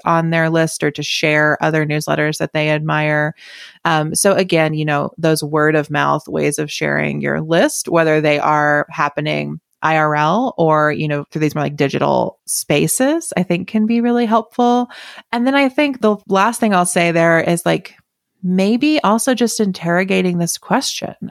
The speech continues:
of, like, why do you want more people on your list? Because I think that often we will get stuck in this idea of, like, more, more is better. And that's not always true.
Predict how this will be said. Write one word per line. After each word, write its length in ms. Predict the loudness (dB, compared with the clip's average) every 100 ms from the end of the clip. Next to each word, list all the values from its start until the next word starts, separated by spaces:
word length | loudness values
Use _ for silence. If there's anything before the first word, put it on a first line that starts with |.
| 0
of, 240 | 0 2
like, 340 | 0 0 -2 -10 -20 -20 -6
why 340 | 0 2 2
do 140 | 2 2
you 200 | 2 2
want 300 | 2 0 0
more 240 | 0 0
people 520 | -2 -4 0 2 2 0
on 200 | 0 0
your 220 | -2 -2
list? 520 | -2 -4 -4 -8 -8
Because 560 | -4 -4 0 2 2 0 -2
I 160 | -2
think 360 | 0 0 -2 0
that 200 | 0 0 0
often 800 | -2 -2 -2 0 2 2 -2 -6 -12 -20 -20 _
we 280 | -2 2 2
will 180 | 4 2
get 240 | 0 -2
stuck 540 | -6 -2 0 -2 -4
in 160 | -2 0
this 180 | 0 0
idea 460 | -2 -2 -2 0 2
of, 180 | 0
like, 200 | -2 -4
more, 440 | -4 -2 0 0 -2
more 340 | -2 2 4 4
is 240 | 2 0
better. 540 | -2 -2 0 0 0 -4 _ -20 -20 -4
And 120 | 0
that's 240 | 2 2 2
not 320 | 4 4 2
always 400 | 2 2 2 0
true. 560 | -6 -10 -10 -2 -2 -2